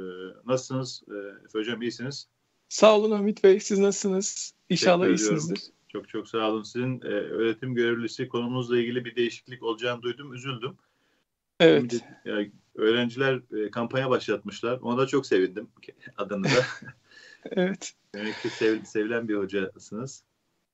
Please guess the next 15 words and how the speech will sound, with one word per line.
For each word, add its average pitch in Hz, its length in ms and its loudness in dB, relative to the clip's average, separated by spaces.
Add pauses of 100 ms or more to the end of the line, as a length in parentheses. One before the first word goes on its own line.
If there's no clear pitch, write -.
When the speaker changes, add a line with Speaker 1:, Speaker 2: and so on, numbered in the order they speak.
(220)
Speaker 2:
Sağ 156 320 8
olun, 147 180 0
eksik 175 440 -2
olmayın. 160 360 2
İşte, - 420 6
yani, 202 300 4
bizim 202 300 0
bulunduğumuz 208 460 2
üniversitenin, 196 760 0
e, 170 360 0
bir 170 80 -2
takım 196 260 0
finansal 175 480 2
problemleri 180 640 2
var. 196 200 2